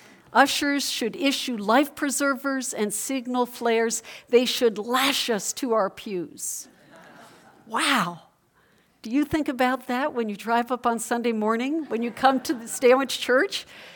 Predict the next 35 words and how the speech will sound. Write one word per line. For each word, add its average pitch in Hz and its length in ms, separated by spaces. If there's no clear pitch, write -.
Do 247 60
you 262 80
think, 285 280
"I 240 160
wonder 285 420
if 269 120
today 254 360
the 254 140
cloud 254 420
is 240 100
gonna 233 200
be 226 100
pouring 254 460
out 247 160
and 214 80
we're 254 100
not 269 160
gonna 233 140
be 240 160
able 233 160
to - 100
enter 233 320
in"? 277 300
Do 220 80
we 240 120
want, 247 440
do 254 100
we 254 140
imagine 247 560
this 262 240
is 294 180
the 254 120
God 254 380
we're 220 140
invoking? 214 640